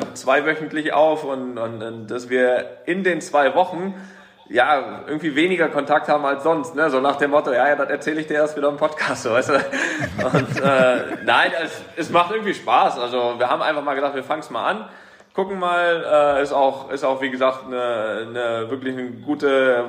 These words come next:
wie gesagt, Bummens dahinter, die das wirklich, die uns alles abnehmen. Wir müssen uns nur da hinsetzen und, und, äh, ein bisschen was erzählen. Und solange es bei den Leuten ganz gut ankommt, umso besser. Aber wir machen das, wir machen das einfach, weil wir so ein bisschen Spaß dran haben.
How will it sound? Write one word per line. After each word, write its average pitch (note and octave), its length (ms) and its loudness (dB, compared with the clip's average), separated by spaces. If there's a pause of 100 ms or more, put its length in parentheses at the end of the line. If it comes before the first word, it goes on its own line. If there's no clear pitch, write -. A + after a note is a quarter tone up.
wie B2+ 80 -6
gesagt, B2+ 300 2
Bummens C#3+ 360 -2
dahinter, C#3 520 2
die B2+ 120 2
das B2 180 2
wirklich, B2+ 380 -2
die B2+ 140 -2
uns B2 380 -6
alles C#3 320 0
abnehmen. D3+ 360 0
Wir C#3+ 80 2
müssen C#3+ 240 -2
uns C3+ 160 -8
nur C3+ 100 -2
da C3+ 80 4
hinsetzen D3 580 -2
und, B2+ 280 -6
und, B2 340 -8
äh, A#2+ 360 0
ein A#2+ 100 -10
bisschen B2+ 200 -4
was B2+ 140 0
erzählen. C3+ 480 2 (680)
Und A2 140 -4
solange A2+ 280 2
es A2+ 40 -10
bei A#2 80 2
den A2 140 2
Leuten A#2 260 4
ganz A2 180 -2
gut - 120 -2
ankommt, A2+ 360 -2
umso A2 220 -6
besser. G2 420 -2
Aber A#2+ 480 6 (680)
wir B2 120 4
machen C3+ 260 2
das, C3 360 0
wir B2 80 -4
machen B2+ 200 4
das B2+ 100 2
einfach, A#2+ 260 2
weil A#2+ 140 4
wir A#2+ 80 -4
so A2+ 60 -8
ein A2 40 -8
bisschen A#2+ 180 -8
Spaß - 280 -6
dran A#2+ 160 -2
haben. G#2 320 -4